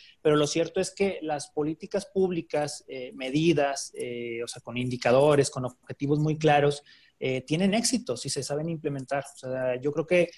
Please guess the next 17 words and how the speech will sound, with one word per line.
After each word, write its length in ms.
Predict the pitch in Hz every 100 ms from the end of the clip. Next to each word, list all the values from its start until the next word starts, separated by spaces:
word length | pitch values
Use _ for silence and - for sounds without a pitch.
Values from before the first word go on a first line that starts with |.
| - _
lo 300 | 143 147 147
que 80 | 147
le 80 | 156
ha 80 | 156
faltado 420 | 175 170 165 170
a 20 |
esta 200 | 175 170
cuarta 220 | 170 165
transformación 680 | 170 165 151 143 135 156 160
es 140 | 160
hacer 200 | 156 160
una 160 | 160 170
balanza 540 | 147 147 156 - 165 -
entre 480 | 147 139 127 139 135
la, 400 | 135 135 135 131
la 120 | 143
honestidad 800 | 143 143 143 - 147 156 180 214